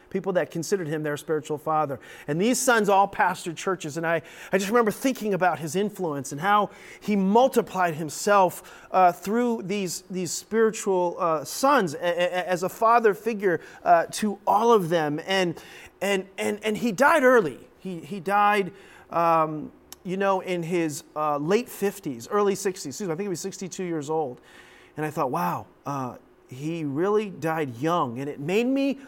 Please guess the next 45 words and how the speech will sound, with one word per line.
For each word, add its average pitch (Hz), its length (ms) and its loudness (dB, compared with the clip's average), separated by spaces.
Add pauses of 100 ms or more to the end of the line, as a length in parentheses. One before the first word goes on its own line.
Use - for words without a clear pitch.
(200)
aware 214 600 2
of 160 160 -4
the 151 60 -4
shortness 208 680 0
and 143 140 -6
the 143 60 -4
brevity 202 760 0 (300)
of 147 180 -2
life. 165 460 2
And 151 100 -4
it 139 60 -6
made 214 260 2
me 233 160 2
realize 208 480 4
at 175 300 -4
that 233 240 4
time, 143 340 -2 (260)
I'm 196 120 -4
much 196 320 2
older 196 280 2
now, 156 440 -4 (800)
that 170 260 2
I, 254 160 6 (260)
I 262 80 0
gotta 285 180 -2
get, 214 220 -2 (240)
I 240 100 -8
gotta 240 120 -2
get 165 160 2
after 180 400 2
it. 85 120 -12 (140)
I 220 80 -4
gotta 233 140 2
get 214 160 2
some 180 160 -6
things 170 320 -2
done 190 320 4
if 175 100 -2
I'm 170 120 -2
going 185 240 0
to 175 100 -10
make 175 180 -4
a 160 60 -10
difference. 180 460 -2
And, 180 120 0